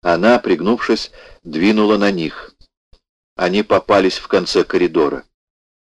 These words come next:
Она знает, про что они толковали, и, видно, себя не помнит от ярости. В клочья разорвёт чёрных паразитов, до того разъярилась. Она раздувается, раздувается,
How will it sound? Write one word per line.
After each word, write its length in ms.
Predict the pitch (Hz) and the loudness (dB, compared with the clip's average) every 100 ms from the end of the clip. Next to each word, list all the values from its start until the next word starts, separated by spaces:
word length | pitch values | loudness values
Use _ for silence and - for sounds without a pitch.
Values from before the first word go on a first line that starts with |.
| _ - | _ -12
Она 280 | - 101 131 | -2 4 4
знает, 440 | 135 143 135 131 - | 4 4 6 4 4
про 140 | 123 | 0
что 280 | - - 120 | 2 2 4
они 160 | 113 | 4
толковали, 680 | 113 110 - 107 107 104 104 _ _ _ _ _ _ | 2 0 2 2 2 2 -2 _ _ _ _ _ _
и, 100 | 92 | -2
видно, 280 | 90 113 120 | 0 0 -2
себя 420 | - 120 92 104 | 0 0 4 4
не 120 | 113 | 2
помнит 380 | 110 98 107 107 | 2 0 0 0
от 160 | 110 - | -2 0
ярости. 580 | 87 85 82 - 85 - _ _ _ _ _ _ _ | 0 0 -2 -8 -10 -10 _ _ _ _ _ _ _
В 140 | - - | -20 -6
клочья 640 | - 113 117 98 - 92 | 2 6 6 4 0 2
разорвёт 560 | 90 87 98 90 90 80 | 2 2 2 4 2 2
чёрных 560 | - - 87 78 78 | -4 2 2 0 -6
паразитов, 720 | - 87 87 78 85 82 - - _ - - | -2 0 2 0 -4 -6 -8 -20 _ -20 -2
до 120 | - | 0
того 280 | - 90 85 | 2 2 2
разъярилась. 800 | 82 85 87 82 69 65 - - _ _ _ - _ _ | 2 0 0 0 -4 -8 -16 -20 _ _ _ -20 _ _
Она 220 | - 85 82 | -6 0 2
раздувается, 880 | 82 90 87 110 123 113 113 - 85 | 2 2 4 6 8 6 2 -2 0
раздувается, 960 | 76 - 98 120 123 - - 113 101 | 0 2 6 6 6 4 2 0 0